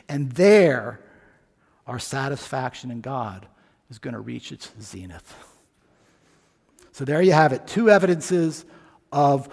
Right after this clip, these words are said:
of why this man finds his satisfaction in God. Third evidence, instead he trusts in God.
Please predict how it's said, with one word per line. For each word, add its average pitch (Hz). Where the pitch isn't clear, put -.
of 135
why 160
this 156
man 143
finds 143
his 139
satisfaction 139
in 131
God. 113
Third 139
evidence, 104
instead -
he 151
trusts -
in -
God. 85